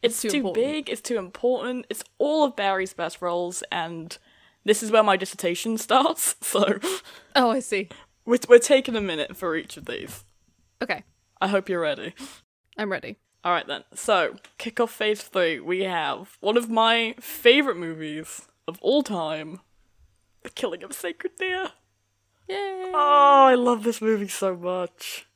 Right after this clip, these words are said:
Speaker 1: Yeah, so this is a twenty seventeen movie. It's Yorgos Lanthimos,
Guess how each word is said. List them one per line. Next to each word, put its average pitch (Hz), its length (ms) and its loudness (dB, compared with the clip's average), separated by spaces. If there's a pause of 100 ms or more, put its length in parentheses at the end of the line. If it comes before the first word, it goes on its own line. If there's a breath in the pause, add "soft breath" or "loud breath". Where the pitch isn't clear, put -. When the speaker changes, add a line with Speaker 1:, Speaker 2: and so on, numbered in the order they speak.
(160)
Speaker 1:
Yeah, 190 260 -2 (100)
so - 100 -10
this 254 160 -2
is 262 80 -4
a 247 80 -2
twenty 262 240 -2
seventeen 240 440 0
movie. 240 480 0
It's - 120 -20
Yorgos 220 320 -4
Lanthimos, 220 640 -6